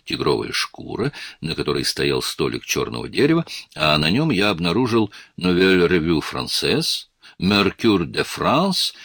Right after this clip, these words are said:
и «Новые романы». Я выразил восхищение заведёнными в доме порядками молодому адъютанту губернатора, лейтенанту Дюга. «Я тут ни при чём», — заявил он.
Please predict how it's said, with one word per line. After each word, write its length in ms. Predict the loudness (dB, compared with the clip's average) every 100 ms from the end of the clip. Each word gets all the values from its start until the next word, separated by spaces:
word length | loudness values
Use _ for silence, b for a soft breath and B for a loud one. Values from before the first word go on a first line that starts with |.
| B B
и 200 | 0 2
«Новые 460 | 4 4 2 0
романы». 540 | 0 -2 -2 -6 -8 -16 _ _ _ _ _ _ _
Я 360 | -2 2 2 0
выразил 460 | -2 -4 -2 -4 -4
восхищение 920 | -4 -4 -4 -2 0 0 0 -4 -8 B B
заведёнными 800 | -2 0 0 0 0 -2 -4 -6
в 200 | -8 -8
доме 460 | -4 -2 -4 -8 -12 -6
порядками 540 | -2 -2 -4 -4 -2
молодому 460 | 0 -2 -2 -2 -4
адъютанту 680 | -4 -8 -4 -2 -2 -4 -8
губернатора, 800 | -8 -6 -4 -2 -2 -2 -2
лейтенанту 880 | -2 -4 -6 -2 2 2 0 -2 -4 -6 -12
Дюга. 540 | -4 -4 -2 -4 -4 -10 _ _ _ _ _ _ _ _ -14 -4
«Я 260 | 0 0 0
тут 260 | -4 -6
ни 80 | -8
при 140 | -10
чём», — 420 | -8 -8 -8 -14 -18 _
заявил 420 | -4 -2 -2 -4
он. 180 | -6 -8